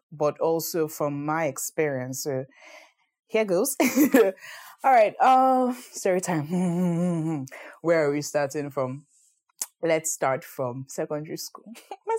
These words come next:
secondary school life was so eventful. So in secondary school, I, uh, secondary school is so interesting. So in secondary school, I,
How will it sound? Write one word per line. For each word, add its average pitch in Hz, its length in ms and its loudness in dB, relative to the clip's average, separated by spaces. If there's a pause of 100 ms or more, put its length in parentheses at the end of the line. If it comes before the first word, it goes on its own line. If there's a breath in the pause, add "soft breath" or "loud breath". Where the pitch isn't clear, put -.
(100)
secondary 370 360 -2
school 262 260 -4
life 226 220 2
was 190 200 -6
so 196 140 -4
eventful. 143 760 -4 (460 loud breath)
So 277 220 2
in 294 160 2
secondary 370 640 2
school, 247 800 2 (140)
I, 185 840 0 (1200 loud breath)
uh, 208 260 0 (180 loud breath)
secondary 208 440 -6
school - 160 -8
is 165 80 -10
so 180 80 -8
interesting. 165 480 -6
So 190 100 -6
in 190 60 -4
secondary 240 400 -4
school, 185 340 -4
I, 160 300 0